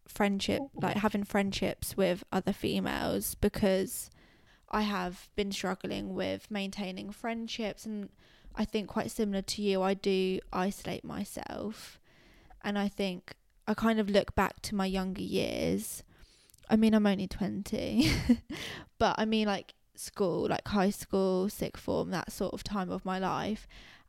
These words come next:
And I was surrounded by people. I was constantly doing things. I was constantly with people. I was rarely alone.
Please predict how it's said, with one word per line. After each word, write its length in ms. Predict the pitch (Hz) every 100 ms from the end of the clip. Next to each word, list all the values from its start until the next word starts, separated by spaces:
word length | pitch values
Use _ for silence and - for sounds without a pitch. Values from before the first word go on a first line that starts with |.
| -
And 200 | 202 202
I 220 | - 214
was 340 | 208 208 - -
surrounded 720 | - - 202 196 185 190 180
by 160 | - 170
people. 560 | - 202 185 - 160 -
I 80 | 190
was 180 | 196 -
constantly 760 | - 214 185 - - 190 190
doing 360 | 180 185 180 175
things. 320 | 175 175 208
I 20 |
was 160 | 202 -
constantly 540 | - 202 - - 180
with 320 | 185 185 -
people. 480 | - 196 - 160 196 - - _
I 120 | - 208
was 200 | 202 -
rarely 540 | 190 190 180 175 180
alone. 500 | - 78 - 73 208